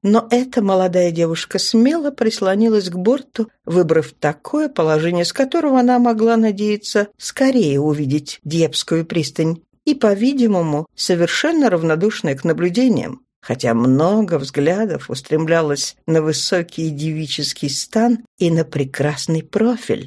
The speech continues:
резко отделявшийся от синего заднего плана летнего неба. Но во всем этом не было ничего ни женственного –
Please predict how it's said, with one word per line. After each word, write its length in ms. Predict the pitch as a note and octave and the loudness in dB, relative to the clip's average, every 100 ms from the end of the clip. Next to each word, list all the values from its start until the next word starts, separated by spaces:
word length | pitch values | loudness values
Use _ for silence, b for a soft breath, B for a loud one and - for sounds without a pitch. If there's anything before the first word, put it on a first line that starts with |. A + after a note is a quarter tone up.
| - | -4
резко 580 | D#3+ C3+ - - C3 C3+ | 0 0 -2 -2 -4 -2
отделявшийся 840 | C3+ C3 C#3+ C#3 C3+ C3+ C3 C3+ | -2 0 0 0 -2 -6 -4 -2
от 100 | C3+ | -2
синего 380 | - D#3+ D#3 C3 | -2 0 0 0
заднего 460 | D3 D3 C3+ B2+ | 0 2 2 0
плана 500 | C3+ C3 F3 F3 D#3 - | 0 0 0 0 -2 -4
летнего 460 | C#3+ C3+ C3+ C#3+ D3 | -2 -2 -2 -4 -2
неба. 480 | D#3+ D3+ A#2 C3+ - _ _ _ - | -2 -4 -6 -12 -16 _ _ _ 0
Но 160 | A#3+ | 4
во 140 | C#4 D4 | 4 2
всем 420 | D4 - F#4+ E4+ | 0 0 0 2
этом 420 | E4 E4 D4+ C#4+ | -2 0 2 4
не 140 | C#4+ D#4 | 4 2
было 260 | C#4 C#4 | 0 2
ничего 520 | C4+ C4 B3+ A#3 A#3+ | 4 2 0 0 2
ни 220 | B3 A#3+ A3+ | 4 4 2
женственного – 1000 | E3 C#3+ B2+ - - - - - - | 0 -2 -2 -8 -12 -10 -8 -8 -10